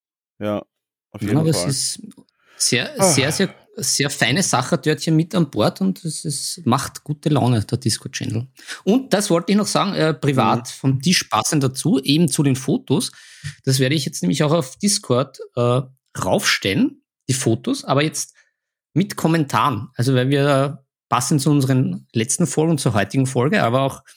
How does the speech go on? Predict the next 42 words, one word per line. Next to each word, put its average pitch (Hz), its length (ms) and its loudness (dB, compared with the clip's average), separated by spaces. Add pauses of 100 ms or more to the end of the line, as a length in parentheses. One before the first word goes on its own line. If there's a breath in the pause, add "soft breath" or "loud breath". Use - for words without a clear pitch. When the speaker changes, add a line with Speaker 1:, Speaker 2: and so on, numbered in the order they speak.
(380 soft breath)
Speaker 2:
weil 117 200 0
ja 135 100 2
auf 131 140 -2
Discord 135 400 -2
doch 127 240 -2 (600)
mehr 113 180 2
Diskussion 127 560 0
möglich 139 380 0
ist - 340 0
und 127 440 -2
nicht 117 260 -4
nur 120 340 2 (360 soft breath)
Show - 260 2
me, 202 160 2
sondern 123 340 0
tell 170 240 0
me, 110 220 0 (600 soft breath)
werde 165 140 2
ich 196 120 0
auch 175 60 0
ein 185 140 0
bisschen 190 220 2
jetzt - 280 -6
zu - 100 -2
meinen 123 200 2
Figuren 147 360 0
immer 151 180 2
ein 135 80 -2
paar 127 100 0
Fotos 131 400 -2
hochladen 180 420 2
und 175 140 -2
halt 156 140 0
auch 131 100 -2
ein - 60 -20
bisschen 147 200 2
was 131 280 0
dazu 131 240 -6
sagen, 107 300 0
eben 110 200 -2
zum 110 140 -2
Beispiel, 107 520 -2